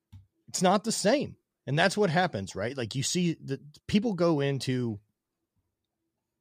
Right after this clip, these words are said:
awareness crisis at various points in their life. Most of the boomer generation did it after kids left the house, which becomes empty nest syndrome. We had fucking terms for it. It's 'cause all of a sudden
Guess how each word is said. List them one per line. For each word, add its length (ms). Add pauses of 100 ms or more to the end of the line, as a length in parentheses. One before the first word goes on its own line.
awareness 560
crisis 720 (140)
at 100
various 400
points 320
in 60
their 140
life. 320 (1120)
Most 400
of 80
the 80
boomer 320
generation 640
did 220
it 160 (460)
after 360
kids 320
left 240
the 80
house, 460 (320)
which 180
becomes 360
empty 280
nest 320
syndrome. 460
We 100
had 160
fucking 300
terms 400
for 200
it. 60
It's 160
'cause 160
all 160
of 60
a 40
sudden 420